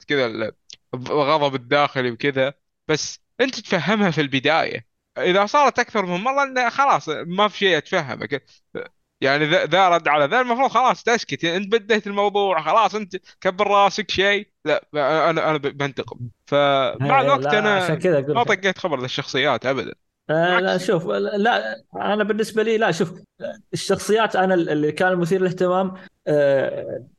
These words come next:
Speaker 2: نفس الشخصية ك-، ك-، إذا صارت الحال أنت تشوف وش ال-، ال-، ال-، اللي مخليها توصل هذه المرحلة وزي كذا. هذا شيء كان ممتاز، إنك ال-، ال-، ليش هو واصل لهذه المرحلة، ليش أصلًا، ليش وصل لهذا ال-، المرحلة من الغضب أو المرحلة من ال-، ال-، ذا.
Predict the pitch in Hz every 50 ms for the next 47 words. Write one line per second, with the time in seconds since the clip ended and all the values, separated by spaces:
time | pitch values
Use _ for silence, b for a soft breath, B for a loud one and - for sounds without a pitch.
0 | _ - 147 151 185 185 185 - 165 - - 151 - - 165 156 127 113 113 -
1 | - - 165 - 160 151 127 147 - - 156 143 131 - 135 123 127 135 120 113
2 | 107 _ - - 131 143 135 135 127 - - 147 131 123 - 127 123 - 135 123
3 | 120 120 117 117 117 117 113 113 113 110 113 110 113 117 113 113 117 120 - 131
4 | 127 143 139 127 120 127 139 127 - 131 123 131 123 117 120 120 120 120 120 -
5 | 123 117 120 120 120 120 - _ - 127 120 120 151 147 143 139 - 147 139 139
6 | - - _ _ - 143 127 131 131 - 135 127 123 123 - 113 101 - - _
7 | _ _ _ - 135 131 131 131 123 127 - 127 127 127 123 123 123 127 127 -
8 | 135 143 151 139 - - 139 127 120 120 117 - 117 110 113 123 113 110 107 110
9 | 113 110 - 110 113 120 120 123 - - - - 135 123 117 - - - - B
10 | B B - 143 151 156 - 151 151 - 143 131 127 127 139 139 127 120 - -
11 | - - _ _ - 127 120 127 143 147 139 135 131 123 113 117 117 107 117 113
12 | 110 107 117 127 123 110 92 - - _ _ _ - - 98 101 104 98 101 104
13 | 113 120 123 - 113 110 107 107 104 104 98 101 104 104 101 101 104 104 104 120
14 | -